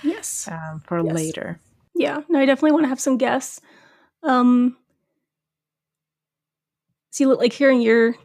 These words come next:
Speaker 1: your thoughts is like, "Oh, yeah, well, I have, I have more to add then." Um, I would really like to eventually be able to get interaction with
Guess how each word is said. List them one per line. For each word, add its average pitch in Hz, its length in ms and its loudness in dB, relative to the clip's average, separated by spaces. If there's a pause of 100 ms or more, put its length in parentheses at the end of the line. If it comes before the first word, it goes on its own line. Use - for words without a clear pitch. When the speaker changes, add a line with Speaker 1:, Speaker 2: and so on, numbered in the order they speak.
(180)
Speaker 1:
your 240 200 2
thoughts 220 280 -2
is 233 120 0
like, 262 180 0
"Oh, 415 140 -2
yeah, 392 100 -4
well, 285 140 2
I 269 60 -2
have, 277 300 -6
I 320 40 -10
have 269 180 -2
more 247 360 0
to 285 120 -6
add 254 240 -6
then." 247 240 -8 (460)
Um, 240 440 2 (800)
I 254 60 2
would 262 140 4
really 254 360 0
like 247 340 -2
to 233 600 -2 (540)
eventually 247 540 0
be 220 140 4
able 220 160 4
to 226 60 -2
get 247 220 -4
interaction 247 640 -4
with 254 380 -12